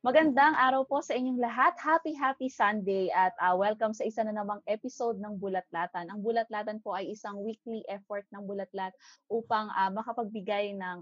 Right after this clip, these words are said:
ah, balita, no? Makapagbigay ng mga in-depth na pagtingin, no, sa mga bagay-bagay na kinakaharap ng ating, ah, bayan, no? So, last week, kung napanood niyo po yung episode, nako, naglaglagan ng bonggang-bongga itong mga,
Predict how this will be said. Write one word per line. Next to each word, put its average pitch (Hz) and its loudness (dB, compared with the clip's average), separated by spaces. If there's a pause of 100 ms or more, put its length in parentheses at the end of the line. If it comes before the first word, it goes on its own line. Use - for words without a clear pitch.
ah, 160 -4
balita, 220 -2
no? 202 -10
Makapagbigay 180 -6
ng 180 -6
mga 175 -6 (120)
in-depth 214 -2
na 180 -8
pagtingin, 214 -2
no, 226 -2
sa 208 -16
mga 170 -10
bagay-bagay 175 0
na 175 -4
kinakaharap 226 -2
ng 165 -8 (140)
ating, 160 -12
ah, 151 -16 (400)
bayan, 170 4
no? 175 0
So, 247 6 (320)
last 311 6
week, 320 6
kung 247 2
napanood 247 6
niyo 240 2
po 240 8
yung 240 4
episode, 220 4
nako, 214 8
naglaglagan 214 8
ng 202 2
bonggang-bongga 208 6
itong 196 -6
mga, 185 -2